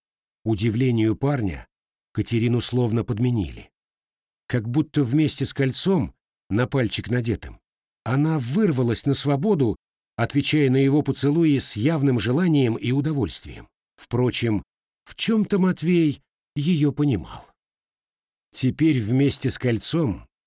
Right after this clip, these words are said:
она получила статус, позволявший ей посылать всех прежних насмешников куда подальше. А значит, став мужней женой, вполне могла отпустить свои желания на волю. Пока они не спеша насыщались,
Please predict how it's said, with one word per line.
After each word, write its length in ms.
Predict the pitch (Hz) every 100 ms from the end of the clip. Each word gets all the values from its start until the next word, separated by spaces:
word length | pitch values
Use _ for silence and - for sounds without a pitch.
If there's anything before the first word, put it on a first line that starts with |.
| -
она 280 | 110 139 131
получила 540 | 135 123 - 139 113
статус, 720 | 101 - 160 165 90 - - - _ _ -
позволявший 680 | 104 117 120 123 117 127 107
ей 280 | 123 123 113
посылать 480 | 127 - 131 135
всех 320 | - - 135 -
прежних 460 | 139 127 110 104
насмешников 760 | 120 - 175 156 110 95 76 - _ _
куда 260 | - 147 156
подальше. 540 | 165 113 71 - - _ _ _ _ _
А 140 | 95 107
значит, 640 | 87 131 147 151 143 - -
став 480 | - - 147 127
мужней 400 | 113 139 139 123
женой, 480 | 98 110 160 131 - _ _
вполне 440 | - 202 196 208
могла 380 | 196 170 160 175
отпустить 760 | - 147 - - 139 - 202 185
свои 240 | 123 123
желания 500 | 101 113 127 123 120
на 160 | 113 110
волю. 360 | 76 57 55 _ _ _ _ -
Пока 380 | 120 123 151 147
они 260 | 143 147
не 120 | 135
спеша 400 | 127 - 117 143
насыщались, 920 | 131 123 135 - - 160 120 - -